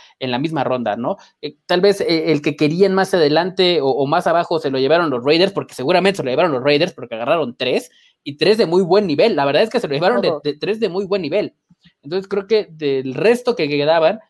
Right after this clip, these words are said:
Speaker 1: es, los Broncos se llevan a dos jugadores que, que creo que van a dar mucho que, que, que, que aportar al equipo, pero sobre todo Jamar Johnson de Indiana,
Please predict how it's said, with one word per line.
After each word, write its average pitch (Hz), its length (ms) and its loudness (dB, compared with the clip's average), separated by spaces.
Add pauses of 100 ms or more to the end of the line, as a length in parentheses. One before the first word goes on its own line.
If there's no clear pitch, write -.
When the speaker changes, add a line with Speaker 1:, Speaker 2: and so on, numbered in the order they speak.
(120)
Speaker 1:
es, 131 300 -14
los 135 200 -6
Broncos 185 300 -4
se 156 80 -4
llevan 175 280 -2
a 127 180 -2
dos 175 240 -4
jugadores 170 520 0
que, 123 240 -6 (260)
que 113 100 -14
creo 170 160 0
que 208 100 0
van 196 160 2
a 190 80 2
dar 190 140 2
mucho 196 320 -8
que, 143 240 0
que, 143 240 -8
que, 147 340 0
que 147 80 -4
aportar 165 440 0
al 160 120 0
equipo, 226 460 -4 (180)
pero 131 140 -6
sobre 127 220 -8
todo 190 180 0
Jamar 147 300 0
Johnson 165 260 -6
de 117 80 -4
Indiana, 139 480 -2